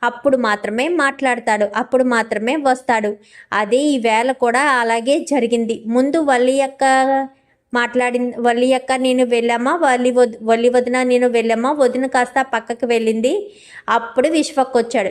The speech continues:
విశ్వక్ వచ్చిన తర్వాత వదిన బయలుదేరదామా అని చెప్పి వెనక్కి వెళ్ళి విశ్వక్ ఏదో చిన్న కాగితం ముక్కిచ్చింది, అంతే. ఇంకా అంతకు మించి నాకేం తెలీదు అని చెప్పనేసరికి,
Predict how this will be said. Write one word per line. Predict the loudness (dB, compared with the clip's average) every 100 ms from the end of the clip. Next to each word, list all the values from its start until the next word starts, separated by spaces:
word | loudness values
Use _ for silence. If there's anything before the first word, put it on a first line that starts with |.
| -4
విశ్వక్ | -4 -2 -4 0 -2
వచ్చిన | 0 -2
తర్వాత | 0 0 2 0 2 2 2 0 -6 -20 _ -2
వదిన | 0 2 2 2 2 -2 -6 -14 -20 _ _ -20 _ -12
బయలుదేరదామా | -2 0 0 0 0 0 -2 0
అని | 0 0
చెప్పి | -2 -2
వెనక్కి | -2 -2 -2 0
వెళ్ళి | 0 0 -2
విశ్వక్ | -6 -4 -4 0
ఏదో | 0 0
చిన్న | -2 -4 -6
కాగితం | -2 -2 -2 -4 -4
ముక్కిచ్చింది, | -4 -6 -10 -6 -4 -4 -8 -12 _ -20 _
అంతే. | -4 -2 -2 -6 -6
ఇంకా | -6 -2 0
అంతకు | -2 -4
మించి | -4 -4 -2
నాకేం | -4 0 2 2
తెలీదు | 2 0 2 2 2 2
అని | -2 0 0
చెప్పనేసరికి, | 0 -4 -2 -2 -4 -2 -2 0 -2